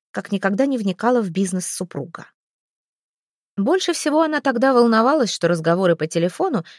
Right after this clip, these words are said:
мешают Алику следить за дорогой. Зима же, в конце концов, гололед и все такое. Уж если такой сарай на полном приводе войдет в занос, то хрен ты его потом из этого заноса вытащишь.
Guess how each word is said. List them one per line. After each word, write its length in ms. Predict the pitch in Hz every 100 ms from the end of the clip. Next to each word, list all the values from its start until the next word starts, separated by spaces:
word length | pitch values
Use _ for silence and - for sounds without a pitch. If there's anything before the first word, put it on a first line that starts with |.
| _
мешают 400 | 226 - 277 240 -
Алику 340 | 240 247 233 233
следить 420 | - 220 202 160
за 120 | 170
дорогой. 540 | 226 233 156 143 151 _ _ _ _
Зима 420 | 156 175 170 196
же, 160 | 220 175 _ _
в 100 | -
конце 280 | 175 165
концов, 400 | 156 170 170 160 160
гололед 500 | 190 185 180 269 190
и 20 |
все 220 | - 165
такое. 500 | 170 160 156 190 220 _ _ _ _
Уж 160 | 175 185
если 240 | 180 170
такой 240 | 190 185
сарай 320 | 185 208 202 170
на 140 | 180
полном 320 | 185 185 180
приводе 360 | 196 202 165 165
войдет 340 | 180 190 170
в 40 | 156
занос, 420 | 180 233 311 - - - _ _
то 100 | 175
хрен 280 | 214 294
ты 80 | 294
его 180 | 269 247
потом 320 | 240 233 233
из 100 | 214
этого 280 | 233 214 196
заноса 440 | 185 208 320 -
вытащишь. 600 | 170 269 - - - -